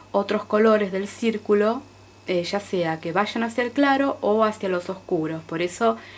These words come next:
es importante recordar también la posición de los colores en el círculo cromático. Y lo mismo sirve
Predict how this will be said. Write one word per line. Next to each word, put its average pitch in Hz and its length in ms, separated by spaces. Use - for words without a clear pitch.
es - 200
importante 208 580
recordar 190 560
también 190 420
la 180 140
posición 190 640
de 180 160
los 180 140
colores 202 520
en 180 60
el 170 120
círculo 185 460
cromático. 160 720
Y 202 80
lo 185 160
mismo 214 300
sirve 226 460